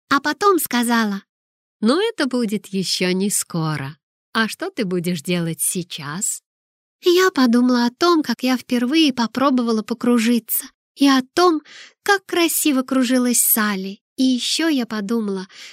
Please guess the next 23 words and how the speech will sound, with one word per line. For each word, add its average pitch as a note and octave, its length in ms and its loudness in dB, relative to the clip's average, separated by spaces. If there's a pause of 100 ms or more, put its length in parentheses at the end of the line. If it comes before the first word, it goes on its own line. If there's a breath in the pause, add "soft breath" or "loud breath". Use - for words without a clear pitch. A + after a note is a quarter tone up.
как C4+ 240 -4
Салли E4+ 480 2
тренируется B3 840 0
каждый G3+ 460 -6
день, B3 340 0 (220)
чтобы G#3 460 -4
быть C4 420 0 (400 loud breath)
хорошей A3+ 800 -2
балериной. G3 920 -2 (200)
И A3 80 0
я G3 260 -4
решила, A3 640 -2 (580 loud breath)
что - 240 -4
хочу B3+ 540 0
быть C#4+ 260 2
такой A3+ 440 2
же, G#3 120 -2
как G#3+ 240 -4
она. A3+ 380 2 (460)
«А D#4 180 0
сейчас, — C#4 1000 -2 (220)
сказала G3 480 -6
я, — F3+ 340 -8